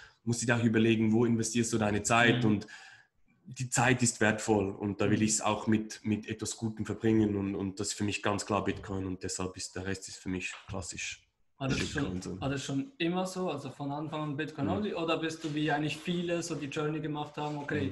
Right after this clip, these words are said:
Speaker 1: Mhm.
Speaker 2: reingekommen mit Bitcoin und dann das ganze Shitcoin-Chaos
Speaker 1: Mhm.
Speaker 2: und ganz viele verschiedene Experimente gemacht und dann wieder aber zurück zu Bitcoin only?
Speaker 1: Ähm,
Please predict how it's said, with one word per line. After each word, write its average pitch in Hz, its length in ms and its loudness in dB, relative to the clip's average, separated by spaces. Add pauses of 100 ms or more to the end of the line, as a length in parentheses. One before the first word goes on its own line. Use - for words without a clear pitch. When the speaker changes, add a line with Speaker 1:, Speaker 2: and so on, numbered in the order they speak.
(120)
Speaker 1:
Mhm. 131 80 -10
Speaker 2:
reingekommen 156 520 2
mit 139 180 -6
Bitcoin 170 380 -4
und 139 160 -4
dann 139 180 -2
das 135 140 -10
ganze 139 260 -6
Shitcoin-Chaos 135 720 -4
Speaker 1:
Mhm. - 80 -8
Speaker 2:
und 151 80 -8
ganz 147 220 -6
viele 147 260 -6
verschiedene 147 400 -6
Experimente 151 520 -6
gemacht 160 200 -4
und 139 160 -6
dann 143 160 -2
wieder 147 200 0
aber 135 180 -6
zurück 143 320 -6
zu - 100 -16
Bitcoin 143 400 -6
only? 135 180 -4
Speaker 1:
Ähm, 110 560 4